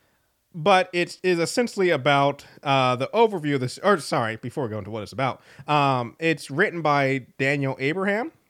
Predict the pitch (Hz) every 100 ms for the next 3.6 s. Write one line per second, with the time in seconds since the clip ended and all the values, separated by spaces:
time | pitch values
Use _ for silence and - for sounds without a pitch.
0 | _ - - 131 131 123 127 - 190 190
1 | 160 180 175 156 160 147 151 139 - 139
2 | 131 180 165 143 139 139 123 139 139 120
3 | 131 - - 131 123